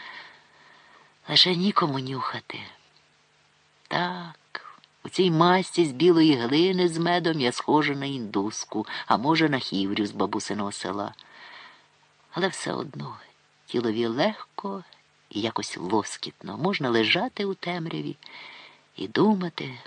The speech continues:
про своє життя-буття, чекаючи до ранку тих, завжди варварських, двічі по два дзвінків у двері. Сміх та й годі. Хотіла би підправити свої вади,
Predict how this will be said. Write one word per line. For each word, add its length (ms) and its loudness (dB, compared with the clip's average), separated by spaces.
про 140 -10
своє 340 -4
життя-буття, 960 -2
чекаючи 600 2
до 200 -2
ранку 460 -2
тих, 600 -6
завжди 480 0
варварських, 920 -2
двічі 520 0
по 180 -4
два 400 -4
дзвінків 840 -6
у 80 -6
двері. 480 -12
Сміх 340 -4
та 100 0
й 80 2
годі. 380 -4
Хотіла 380 2
би 100 4
підправити 680 0
свої 340 0
вади, 420 2